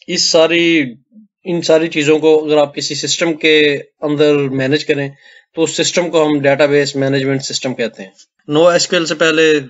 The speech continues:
relational database management system बहुत ज़्यादा popular थे, जिसके अंदर माई एस क्यू एल, एम एस एस क्यू एल, Mariadb, Oracle, so on। तो इनके अंदर एक problem चल रही थी कि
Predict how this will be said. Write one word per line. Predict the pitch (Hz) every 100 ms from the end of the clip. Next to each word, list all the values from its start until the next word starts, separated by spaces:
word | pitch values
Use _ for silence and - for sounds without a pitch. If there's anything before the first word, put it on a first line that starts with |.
| _ _ 143
relational | 139 151 151 170 160
database | 147 139 151 -
management | 147 147 147 143
system | 147 151 147
बहुत | 147 143
ज़्यादा | 143 143
popular | 135 135 139 135
थे, | 139
जिसके | 131 - 143
अंदर | 135 135 135
माई | 131 131
एस | 131 127 -
क्यू | 131
एल, | 131 131
एम | 123 135
एस | 131 131
एस | 123
क्यू | 135 131
एल, | 131
Mariadb, | 127 127 127 127 120 123 120 123 127 123 123
Oracle, | 123 127 - 127 127 127 120 -
so | 131 123
on। | 127 120 113 _ - - - _ -
तो | 139 135 135 135 127 123 _ -
इनके | 156 143 160
अंदर | 151 147 151
एक | 143
problem | 143 135 147 147
चल | 143
रही | 147 139
थी | 139 135
कि | 147 139 127